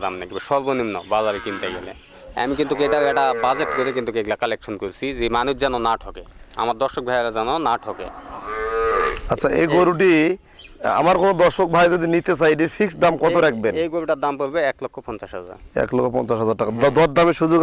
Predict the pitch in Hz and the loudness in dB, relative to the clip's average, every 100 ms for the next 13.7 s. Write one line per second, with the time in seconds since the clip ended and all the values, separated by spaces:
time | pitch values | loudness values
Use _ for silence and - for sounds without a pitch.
0 | 160 123 107 - 123 147 160 151 - 131 | 4 2 -2 -2 -6 -4 -2 -4 -4 -4
1 | 107 - 107 131 143 110 78 - - - | -4 -4 -4 -4 -2 -6 -8 -20 -20 -12
2 | 113 139 156 113 95 98 113 131 - 135 | -4 -2 0 -2 -2 -2 -2 -2 0 0
3 | 151 160 139 131 156 139 131 139 - - | 2 2 2 0 0 2 2 0 -2 -16
4 | - - - - 123 151 131 - 117 117 | -20 -18 -4 -2 0 0 0 -2 -6 -2
5 | 131 143 131 127 - 139 143 127 135 127 | 0 2 2 -2 -2 0 0 0 0 2
6 | 127 120 135 143 131 120 - - - 117 | 0 0 0 0 0 -2 -4 -18 -14 -2
7 | 120 139 143 117 104 90 - - 98 - | -2 0 -2 -2 -4 -8 -16 -18 -20 -20
8 | - - - 127 127 139 131 139 139 180 | -20 -20 -6 -2 0 0 -2 -2 0 0
9 | 143 127 127 123 107 - - 117 107 101 | 0 0 0 -2 -4 -10 -10 -8 -4 -4
10 | 90 90 151 151 196 175 180 170 160 160 | -4 0 2 2 2 4 2 4 4 4
11 | 175 160 190 175 147 160 160 156 156 143 | 2 2 4 4 4 2 2 0 0 2
12 | 147 160 220 - 135 117 98 92 - 156 | 4 4 2 -2 -16 -18 -20 -14 -2 2
13 | 160 160 165 170 165 151 156 | 4 6 4 4 4 6 4